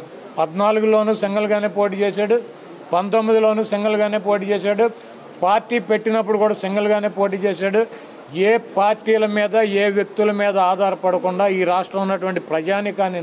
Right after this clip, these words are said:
నమ్మి, ఆ పైన ఉన్నటువంటి దేవుణ్ణి నమ్మి జగన్మోహన్ రెడ్డి గారు పార్టీని నడిపేటువంటి వ్యక్తి. జగన్మోహన్ రెడ్డి గారు సింగిల్గానే వస్తాడు రెండు వేల ఇరవై నాలుగు ఎన్నికల్లో కూడా.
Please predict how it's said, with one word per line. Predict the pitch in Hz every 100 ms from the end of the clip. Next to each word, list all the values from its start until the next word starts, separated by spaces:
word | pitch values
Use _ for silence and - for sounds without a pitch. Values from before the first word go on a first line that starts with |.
| 156
నమ్మి, | 156 160 202 - - - - - - 160
ఆ | 160
పైన | 170 202 220
ఉన్నటువంటి | 220 208 202 190 139
దేవుణ్ణి | 170 196 196 190
నమ్మి | 170 160 180 214 - - - - - 127 165
జగన్మోహన్ | 180 220 220 220 214
రెడ్డి | 196 202
గారు | 202 190 175 165 - 160
పార్టీని | 185 - 220 190
నడిపేటువంటి | 185 175 202 185 180 165
వ్యక్తి. | 170 170 208 226 - - - 117
జగన్మోహన్ | 165 175 214 220 214 214
రెడ్డి | 208 202
గారు | 214 220 202
సింగిల్గానే | 196 208 202 196 185
వస్తాడు | 160 196 165
రెండు | 170 185
వేల | 190 175
ఇరవై | 175 180
నాలుగు | 175 180 165
ఎన్నికల్లో | 165 165 160 156 151
కూడా. | 147